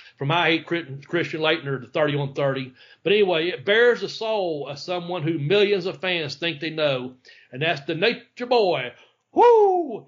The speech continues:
It's an E S P N film, thirty for thirty documentary. If you get a chance, go and watch that, and I'll shut up about the Nature Boy, and we can move on.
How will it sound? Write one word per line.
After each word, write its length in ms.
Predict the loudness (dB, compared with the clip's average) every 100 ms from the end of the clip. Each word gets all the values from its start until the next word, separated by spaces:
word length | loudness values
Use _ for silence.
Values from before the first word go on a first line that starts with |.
| _
It's 200 | -18 -18
an 80 | -16
E 140 | -10
S 140 | -12 -12
P 200 | -10 -8
N 120 | -8 -6
film, 360 | -4 -4 -8 -4
thirty 220 | -4 -4
for 140 | -10
thirty 260 | -6 -4 -4
documentary. 640 | -4 -6 -6 -8 -6 -6
If 60 | -8
you 40 |
get 120 | -2 -2
a 60 |
chance, 280 | 0 -4 -2
go 200 | -2 -2
and 80 | 0
watch 280 | 0 0 0
that, 200 | 0 0
and 80 |
I'll 100 | -2 -2
shut 200 | 0 0
up 120 | 0
about 180 | -4 -4
the 80 |
Nature 240 | -4 -2 -4
Boy, 200 | 0 0
and 100 | 0
we 80 | -2
can 140 | -4
move 200 | 0 0
on. 280 | -2 -6 -12